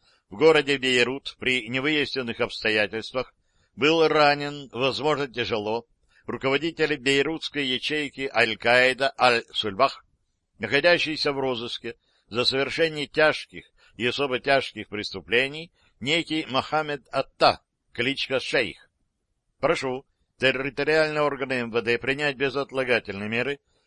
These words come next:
к установлению местонахождения и задержанию Атты. Особое внимание прошу уделять лицам с огнестрельными ранениями, проходящим лечение, в том числе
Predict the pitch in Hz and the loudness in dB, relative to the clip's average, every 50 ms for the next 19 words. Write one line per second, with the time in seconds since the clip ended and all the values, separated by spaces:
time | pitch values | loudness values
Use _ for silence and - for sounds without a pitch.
0 | _ _ _ - 131 127 - 131 135 139 143 143 151 165 165 165 160 156 151 147 | _ _ _ -4 -2 0 2 2 2 2 2 2 4 4 4 2 2 0 -4 -4
1 | 139 143 143 123 - - 123 117 117 - 110 110 104 92 - 95 131 139 147 151 | -2 -2 -2 -2 -2 -2 -2 -2 -2 -2 -2 -2 -4 -4 -6 -4 -2 -2 -2 -4
2 | 156 156 156 156 151 - 127 127 113 101 120 104 113 110 95 87 110 123 127 127 | -6 -6 -6 -6 -6 -8 -8 -8 -6 -4 -2 -2 -2 -2 -2 -2 0 0 0 0
3 | 127 127 127 127 - 117 113 - _ - - 87 - _ _ _ _ _ _ _ | 0 -4 -10 -4 -2 -2 -4 -4 _ -8 -8 -8 -8 _ _ _ _ _ _ _
4 | _ _ _ _ _ _ - 101 104 110 151 160 170 170 170 160 160 156 139 131 | _ _ _ _ _ _ -6 -4 0 2 2 4 4 4 4 4 2 0 2 2
5 | 127 127 120 120 127 120 - _ _ _ _ _ _ - 107 113 - 151 160 160 | 2 2 2 -2 -6 -8 -10 _ _ _ _ _ _ -8 -6 -4 -2 -2 -2 0
6 | 156 156 156 160 156 139 139 147 151 143 - 147 147 147 143 - - 135 131 131 | 2 4 4 4 4 2 0 -4 -6 -4 -2 -2 -2 -2 -4 -4 -4 -4 -4 -4
7 | 131 131 - - 135 127 131 120 110 107 107 110 104 104 104 101 101 104 107 107 | -4 -6 -6 -4 -4 -2 -2 -2 -2 -2 -2 0 0 0 0 0 -2 -4 -4 -6
8 | 110 117 127 143 139 - _ _ _ _ _ _ _ 113 113 110 - 135 147 156 | -6 -8 -8 -10 -12 -14 _ _ _ _ _ _ _ -2 0 2 4 4 6 6
9 | 160 147 - - 147 139 127 127 123 - - 123 120 117 110 110 107 107 110 113 | 4 4 2 -2 -4 -4 -4 -4 -4 -4 -4 -4 -4 -4 -4 -6 -10 -8 -6 -6
10 | 117 - - - 151 160 170 - 151 160 - - 151 160 151 | -6 -6 -4 -2 0 0 0 0 -4 -6 -4 0 2 2 2